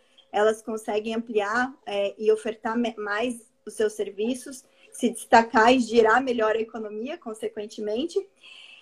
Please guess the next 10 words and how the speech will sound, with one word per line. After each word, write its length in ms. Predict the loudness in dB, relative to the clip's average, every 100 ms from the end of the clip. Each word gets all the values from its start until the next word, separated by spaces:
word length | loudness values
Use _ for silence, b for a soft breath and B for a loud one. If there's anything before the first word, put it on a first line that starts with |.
| B 0
É, 760 | 2 2 0 -4 -4 -4 -6 -6
e 80 | -8 -6
se 60 |
você 280 | -6 -4 -2
gosta 400 | 2 2 2 -4
também 320 | -6 -4 -4
de 100 | -4
números 480 | -4 -2 0 0 0
e 60 | -2
de 260 | -6 -6